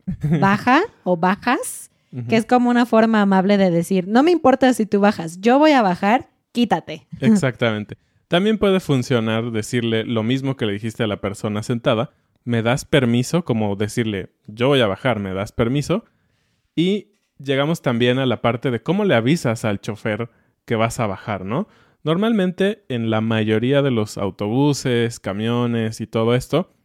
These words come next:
Speaker 2: hay un botón
Speaker 1: Ujú.
Speaker 2: que es como una alarma que él recibe y sabe, ¿no? Que alguien quiere bajar y todo eso.
Speaker 1: A veces no funcionan.
Speaker 2: Exactamente.
Speaker 1: O a veces los choferes no quieren escuchar.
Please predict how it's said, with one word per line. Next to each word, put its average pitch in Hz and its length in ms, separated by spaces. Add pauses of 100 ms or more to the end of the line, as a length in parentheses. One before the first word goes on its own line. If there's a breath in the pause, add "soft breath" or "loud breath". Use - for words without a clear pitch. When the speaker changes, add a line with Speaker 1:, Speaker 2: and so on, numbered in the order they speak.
(200)
Speaker 2:
hay 123 220
un 123 200
botón 156 540 (120)
Speaker 1:
Ujú. 214 240
Speaker 2:
que 107 260
es 107 140
como 104 260
una 113 200
alarma 135 460
que 107 160
él 104 120
recibe 117 520 (460)
y 123 300
sabe, 113 400
¿no? 113 240
Que 110 180
alguien 107 340
quiere 104 240
bajar 123 380
y 104 60
todo 92 260
eso. - 160 (460)
Speaker 1:
A 226 120
veces 302 340
no 240 140
funcionan. 190 720 (100)
Speaker 2:
Exactamente. 113 600
Speaker 1:
O 214 80
a 208 100
veces 240 320
los 202 160
choferes 190 460
no 180 140
quieren 165 320
escuchar. 180 520